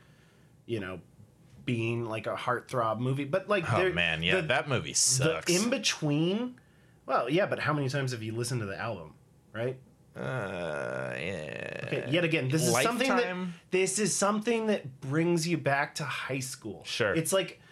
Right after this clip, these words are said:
Speaker 1: you know,
Speaker 2: Yeah.
Speaker 1: it's the, it's the relationships between them where it's like, it's not really about them, like, getting together or hooking up. That's why it's the credits when they fuck, you know?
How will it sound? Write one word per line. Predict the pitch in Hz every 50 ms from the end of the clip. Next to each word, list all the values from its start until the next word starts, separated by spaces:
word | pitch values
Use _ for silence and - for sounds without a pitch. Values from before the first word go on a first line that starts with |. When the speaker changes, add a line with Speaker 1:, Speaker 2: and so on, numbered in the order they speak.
| - - - -
Speaker 1:
you | - 170 185 185
know, | 175 165
Speaker 2:
Yeah. | 160 113 101 - -
Speaker 1:
it's | - 175 175 -
the, | 165 160 185 180 175 170 -
it's | 170 156 160 -
the | 165 165
relationships | 147 151 160 165 185 226 269 - - 294 - - 269 - 214
between | 170 160 175 - - - 170 180 180 185 185 190 190 180
them | 165 147 135 127 123
where | 117 127 135 135
it's | 131 127 -
like, | 156 139 131 123 - -
it's | - 143 135 190
not | 208 233 254 -
really | 165 175 180 185 180 165
about | 151 127 139 135 143 156 156 -
them, | 147 143 135 135
like, | 127 123 113 104 101 104 -
getting | 131 135 131 139 139 131
together | 123 120 104 117 127 123 123 131 127 120
or | 107 101 95
hooking | 113 143 139 - 139 131 131
up. | 131 117 -
That's | - 139 143 - 160
why | 160 160 156
it's | 143 135 - - - - - -
the | - 123
credits | - - - 156 156 147 135 110 - - -
when | 127 123 123
they | 120 113
fuck, | - - 151 139 135 - - - _ _ _ _
you | - 120 120
know? | 113 107 117 131